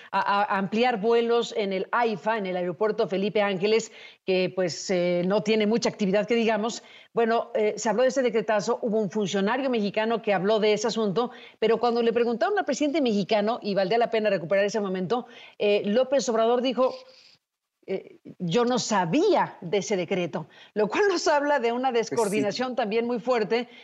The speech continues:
Speaker 1: entre el gobierno mexicano y el propio presidente de la República, que dijo, "El decreto lo firmaría yo y no sabía de ese decreto". Ahora en, ese decreto ya se da por no existente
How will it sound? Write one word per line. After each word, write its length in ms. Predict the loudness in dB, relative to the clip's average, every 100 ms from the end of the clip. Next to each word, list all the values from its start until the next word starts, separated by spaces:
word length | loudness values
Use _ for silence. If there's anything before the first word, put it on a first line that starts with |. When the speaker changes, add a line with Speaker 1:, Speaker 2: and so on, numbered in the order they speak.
| -8
Speaker 1:
entre 320 | -2 -2 0
el 80 | -2
gobierno 340 | 0 0 0 0
mexicano 640 | -2 0 0 0 -2 -4 -8 -16
y 140 | -4 -2
el 100 | 0
propio 280 | 0 0 -2
presidente 420 | -2 0 0 0
de 60 |
la 80 | 0
República, 440 | 0 0 -2 0 0
que 140 | 0
dijo, 300 | 0 2 2
"El 120 | 2
decreto 460 | 0 0 0 0 0
lo 160 | 0
firmaría 460 | 0 0 0 2 0
yo 320 | 2 2 2
y 180 | 2 0
no 260 | -2 -2 -2
sabía 640 | -2 0 0 0 0 0
de 80 | -2
ese 160 | 0
decreto". 540 | -2 0 0 0 -2 -4 -14 -20 -20 -14 -2
Ahora 540 | 2 2 2 2 0
en, 1000 | -2 -2 -2 -2 -2 -2 -2 -2 -2 -4 -6
ese 440 | -10 -2 0 2
decreto 340 | 0 0 0 0
ya 140 | 0
se 120 | 0
da 180 | 0 0
por 160 | 0 0
no 120 | -2
existente 1000 | -2 -4 -2 0 0 2 0 -2 -14